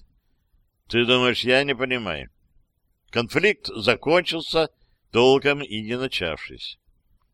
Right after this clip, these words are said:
«Здесь нельзя оставаться, надо идти. Я думаю, что за нами следят».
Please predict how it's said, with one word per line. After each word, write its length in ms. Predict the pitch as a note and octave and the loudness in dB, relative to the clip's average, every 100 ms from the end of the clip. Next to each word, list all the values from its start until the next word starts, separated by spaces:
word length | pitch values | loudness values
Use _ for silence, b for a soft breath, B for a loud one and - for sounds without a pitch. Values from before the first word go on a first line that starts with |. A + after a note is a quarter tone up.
| _ _ _ | _ _ _
«Здесь 380 | E2+ G2 C3 B2+ | -10 -2 -2 0
нельзя 360 | C#3 C3 C#3 C3+ | -2 2 6 6
оставаться, 560 | - B2 A2+ F#2 F#2 | 4 0 0 0 -2
надо 380 | A2 A#2 A2+ A2+ | 0 0 2 0
идти. 420 | - - G2+ A#1+ _ _ _ - | -2 -8 -8 -10 _ _ _ -4
Я 300 | G#2 B2 B2 | 4 6 6
думаю, 340 | B2 B2 A#2+ | 4 0 0
что 200 | - A2+ | -2 -2
за 140 | G#2+ A#2+ | 0 0
нами 240 | A#2+ A2+ | 0 0
следят». 580 | - G#2+ A2+ G2 G#2 | -4 -4 -4 0 0